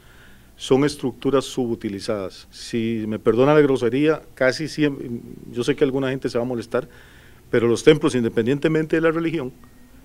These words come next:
a que pertenezcan, por lo general son un desperdicio, porque se construyen cosas fastuosas, eh, con aportes de gente a veces pobre y necesitada, y luego se utilizan dos horas a la semana.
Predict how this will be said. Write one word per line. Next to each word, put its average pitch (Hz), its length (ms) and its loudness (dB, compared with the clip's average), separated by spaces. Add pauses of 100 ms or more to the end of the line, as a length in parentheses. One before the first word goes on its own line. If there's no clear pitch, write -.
(260)
a 120 100 -2
que 147 100 0
pertenezcan, 147 580 0
por 131 180 2
lo 113 80 2
general 110 280 -2
son 127 160 -4
un 123 80 -2
desperdicio, 98 560 -6 (260)
porque 101 380 -2
se - 100 -6
construyen 135 560 -2
cosas 135 400 0
fastuosas, 139 840 2
eh, 104 340 -8 (720)
con 113 240 2
aportes 127 480 2
de 113 100 0
gente 127 260 0
a 127 60 6
veces 127 240 2
pobre 143 400 4
y 127 60 -2
necesitada, 113 680 -4 (440)
y 139 60 -2
luego 135 300 8
se 147 80 2
utilizan 127 400 2
dos 135 200 4
horas 143 220 4
a 110 40 0
la 110 80 0
semana. 135 340 -4